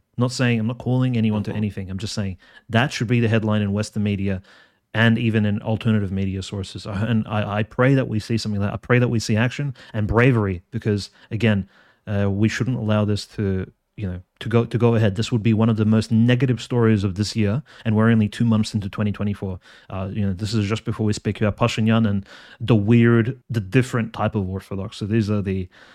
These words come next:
Speaker 1: the other type of Orthodox Christians who have been doing, again, bizarre stuff in Anatolia, which is also, like, a former member of the Byzantine Empire. It's just all over the former Byzantine Empire, like, the territory. There's all kinds of weird cringe happening. Palestine, Greece, Anatolia, like,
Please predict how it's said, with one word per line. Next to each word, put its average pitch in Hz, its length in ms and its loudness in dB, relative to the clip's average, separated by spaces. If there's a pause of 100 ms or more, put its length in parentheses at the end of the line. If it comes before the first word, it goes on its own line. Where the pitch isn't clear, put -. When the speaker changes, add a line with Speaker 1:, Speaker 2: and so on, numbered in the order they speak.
Speaker 1:
the 113 160 4
other 120 160 6
type 120 220 4
of 110 100 0
Orthodox 107 380 -2
Christians 113 360 -4
who 107 100 -4
have 101 180 -4
been 101 160 -2
doing, 101 320 -2 (300)
again, 104 380 0 (140)
bizarre 110 420 2
stuff 101 460 -6
in 104 160 -2
Anatolia, 101 560 -4
which 95 200 -8
is 98 60 -4
also, 101 320 -6
like, 92 180 -10
a 98 40 -12
former 92 480 -8
member 101 320 -2
of 87 120 -14
the 95 200 -8 (300)
Byzantine 98 420 -4
Empire. 98 360 -4
It's 107 100 -4
just 151 200 -8 (200)
all 160 240 6
over 127 200 6
the 107 140 4
former 120 320 2
Byzantine 98 400 -2
Empire, 92 480 -6
like, 98 200 -6
the 95 60 -8
territory. 101 520 -6
There's 98 180 -4
all 113 140 -6
kinds 107 180 -2
of 98 160 -4
weird 104 360 -2
cringe 104 340 -6
happening. - 420 -12 (400)
Palestine, 120 600 2
Greece, 104 600 -4
Anatolia, 101 640 -4
like, 98 200 -10